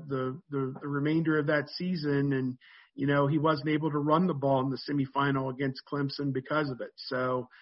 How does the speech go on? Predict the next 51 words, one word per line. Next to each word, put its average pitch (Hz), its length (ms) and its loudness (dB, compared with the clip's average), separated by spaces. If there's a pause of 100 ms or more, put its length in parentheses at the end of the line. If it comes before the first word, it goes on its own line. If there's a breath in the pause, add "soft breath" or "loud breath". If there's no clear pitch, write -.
(280 soft breath)
um, 123 580 -4
you 143 120 -2
know, 131 140 0
perhaps 139 460 -2
maybe 139 220 0
they 135 80 2
win 147 240 0
that 131 220 -4
game 135 260 0
if 123 140 -4
he 147 80 -6
puts 139 280 -6
up 139 220 0
forty 135 220 0
or 123 80 -2
fifty 131 320 -6
rushing 139 420 -2
yards. 127 420 -2 (460 soft breath)
I 120 140 -2
don't 127 160 -4
think 139 140 -6
he 131 80 0
was 127 160 -2
able 120 240 -2
to 113 80 -8
do 131 240 2
that. - 220 -8 (120)
So, 127 380 -2 (320 soft breath)
you 277 140 6
know, 208 200 8
just, 208 360 0
uh, 196 400 8 (120)
a 180 60 4
guy 190 400 8
that, 170 200 2 (220)
again, 151 560 0 (460 soft breath)
uh, 147 540 4 (160)
he, 220 380 4
he's 220 200 6
gonna 202 240 6
do 165 240 0
fine 156 320 4
with 135 80 2
Chicago. 123 640 0
I 175 180 4
don't 185 180 4
have 165 220 0
any 170 220 2
doubt 160 260 4
about 156 360 4
it. 156 120 0